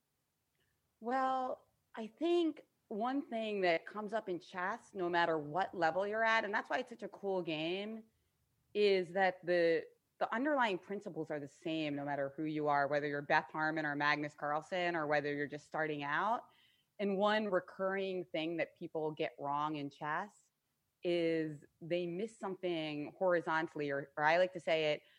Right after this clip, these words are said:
chess players think sideways, not straight ahead, because,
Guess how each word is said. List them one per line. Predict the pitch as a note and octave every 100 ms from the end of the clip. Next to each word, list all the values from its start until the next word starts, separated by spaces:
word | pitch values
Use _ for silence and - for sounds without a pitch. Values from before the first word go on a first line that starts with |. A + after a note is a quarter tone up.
| _
chess | - G#3 G#3
players | G3+ F#3 F3
think | F#3+ E3+
sideways, | - E3 E3 D#3 C#3+ C#3 -
not | D3+ -
straight | - D3+ C#3+
ahead, | C#3+ D3+ C3+ B2+ - _ _ _ _ _
because, | F#3+ - F#3+ F3+ E3+ C#3+